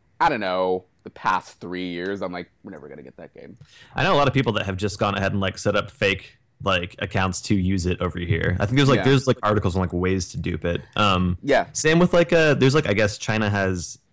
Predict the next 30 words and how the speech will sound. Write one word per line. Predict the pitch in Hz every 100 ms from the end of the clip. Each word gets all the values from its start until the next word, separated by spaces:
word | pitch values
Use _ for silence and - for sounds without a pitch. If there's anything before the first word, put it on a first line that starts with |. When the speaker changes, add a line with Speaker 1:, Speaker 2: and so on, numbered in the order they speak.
| _
Speaker 2:
uh, | 92 87 80 76 - _ -
Medal | 98 107 110
of | 95
Honor, | 90 95 113 131
or | 127
not | 127
Medal | 117 101
of |
Honor, | 90 87 90 92
um, | 98 95 90 90 90 _ _ _ -
Call | 120 123
of | 107
Duty | 101 113 90
Online. | 85 85 76 - - - _
Like, | 95
they | 113
have | 120
a | 139
weird, | 107 117 95
like, | 95 90 -
online-centric | 98 107 101 101 101 - 98 92 104 101 - -
only | 101 104 98 95 90 87 -
version | 92 104 92 90
of | 85
Call | - 92 90
of | 82
Duty | 87 90
for | 82
P | 80 85
C. | - 92 117